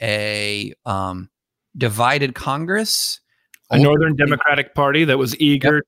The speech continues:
Speaker 2: to overturn Republican rule.
Speaker 1: Ultimately pulled back.
Speaker 2: Right.
Speaker 1: And the existing culture that was still intact, although
Speaker 2: Right.
Speaker 1: slavery was not intact, the existing culture that was still intact reared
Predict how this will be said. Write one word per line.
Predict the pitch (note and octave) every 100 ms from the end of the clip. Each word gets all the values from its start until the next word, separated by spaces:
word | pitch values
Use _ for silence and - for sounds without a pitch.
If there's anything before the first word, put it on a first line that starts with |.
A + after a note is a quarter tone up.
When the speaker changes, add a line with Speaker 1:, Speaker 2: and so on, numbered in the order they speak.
| -
Speaker 2:
to | C3
overturn | C#3+ C3+ C#3+ C#3 D3+ D3 C#3+
Republican | C#3 B2 C#3 B2+ - A#2
rule. | A#2 E3 E3+ F#3 F#3 _ - _ _ _ - _ _ G3 -
Speaker 1:
Ultimately | - C3 D#3 F3+ F#3 F3+
pulled | - - D3+ C#3
back. | B2 D#3 F3+ - - - - _ _ _ _ _ _ _ -
Speaker 2:
Right. | D3
Speaker 1:
And | C#3+ C#3 C3+
the | C3+ C3+ B2
existing | A#2 A#2+ D3+ - F3+ D#3
culture | C3 - D3+ F#3 - B2 A2 A#2
that | A2+
was | B2+ A2+
still | - - D3+ D#3 D3+
intact, | C3+ B2 B2 - F3 E3+ F#3 - - - _ _ _ _ -
although | A#2+ A2+
Speaker 2:
Right. |
Speaker 1:
slavery | G#2 - C3+ G3 F3+
was | G#2+ G2
not | F2+ F#2
intact, | - - G2 -
the | -
existing | A2 A#2+ C3+ - C#3+
culture | - - D3+ C#3
that | A2+
was | A2
still | - C3 C3
intact | A2+ C#3 D3 A2+
reared | A2+ B2+ D3+ F#3 F#3+ F3+ D3 B2